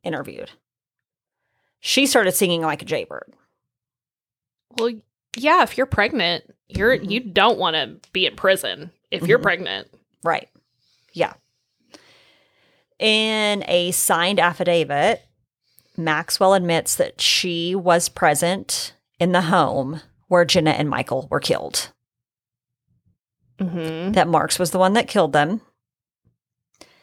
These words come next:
Speaker 1: That they broke into the home. M-, Jenna and Michael were placed in two separate rooms.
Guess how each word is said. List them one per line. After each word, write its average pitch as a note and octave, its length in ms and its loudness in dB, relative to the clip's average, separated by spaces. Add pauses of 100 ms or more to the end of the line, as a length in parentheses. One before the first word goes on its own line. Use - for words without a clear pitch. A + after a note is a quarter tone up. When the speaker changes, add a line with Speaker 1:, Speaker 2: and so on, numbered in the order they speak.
(640)
Speaker 1:
That - 420 2 (240)
they D#3+ 720 2 (520)
broke F3 260 2
into G3+ 180 0
the G#3 100 4
home. D#3+ 500 0 (840)
M-, D#3+ 220 -8 (100)
Jenna E3+ 440 2 (100)
and G3 180 0
Michael E3 400 2
were D#3+ 120 2
placed E3 380 0
in D#3+ 120 0
two E3+ 200 -2
separate F#3 380 0
rooms. E3 800 -6